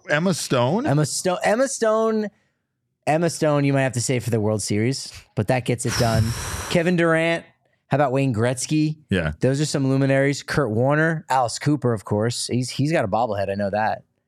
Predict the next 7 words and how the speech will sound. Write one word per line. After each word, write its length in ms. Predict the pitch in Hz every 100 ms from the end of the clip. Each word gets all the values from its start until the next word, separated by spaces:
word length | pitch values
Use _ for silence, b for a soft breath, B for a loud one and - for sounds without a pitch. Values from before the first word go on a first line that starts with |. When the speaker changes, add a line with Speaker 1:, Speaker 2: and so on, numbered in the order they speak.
| _
Speaker 1:
Yeah. 300 | 98 90 80 76 -
Speaker 2:
He's 220 | - 147
great. 320 | 127 135 135 - _ - -
Barkley? 640 | 139 160 170 214 226 233 - _ _ _ _ _ _ _ _ _ B B -
Speaker 1:
Oh, 320 | 160 180 131
Charles 760 | 101 - 131 135 180 214 240 147
Barkley. 800 | 104 110 147 - 113 78 71 69